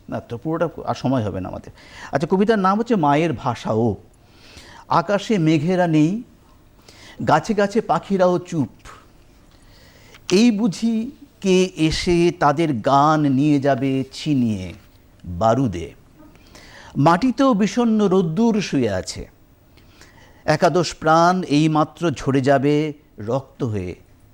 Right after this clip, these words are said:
আলোর শরীরে। আচ্ছা, তার পাশাপাশি এটা আমি একজন, আহ,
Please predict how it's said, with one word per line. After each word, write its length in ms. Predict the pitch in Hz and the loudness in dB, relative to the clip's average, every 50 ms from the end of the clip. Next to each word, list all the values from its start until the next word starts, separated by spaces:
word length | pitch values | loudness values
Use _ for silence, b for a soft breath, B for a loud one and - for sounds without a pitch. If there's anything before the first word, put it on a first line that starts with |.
| _ - | _ -8
আলোর 360 | - 113 113 117 117 120 120 110 | -2 0 2 2 2 0 0 -2
শরীরে। 520 | 113 - - - 104 92 95 82 78 - - - _ _ _ _ _ _ B B B B B B B B B B B B B - | -4 -8 -10 -10 -8 -8 -10 -10 -12 -16 -18 -20 _ _ _ _ _ _ B B B B B B B B B B B B B -8
আচ্ছা, 180 | - - - - - - - - - - _ _ - _ - - - - _ - | -6 -6 -6 -6 -8 -14 -20 -20 -20 -20 _ _ -20 _ -20 -20 -20 -12 _ 0
তার 140 | 185 220 233 - - - - | 0 0 0 -2 -8 -4 -2
পাশাপাশি 600 | 196 214 - 320 294 - 151 131 - 139 143 180 | -2 0 0 0 0 0 -2 -4 -4 -4 -4 -4
এটা 200 | 180 - - - | -4 -2 0 0
আমি 280 | - 180 202 202 - - - | 2 2 2 0 -4 -4 -6
একজন, 220 | 170 170 202 - | -4 -2 -2 -4
আহ, 720 | 294 - - - - - 156 139 139 139 135 131 131 - | -4 -8 -14 -10 -4 0 2 4 4 4 4 2 0 -2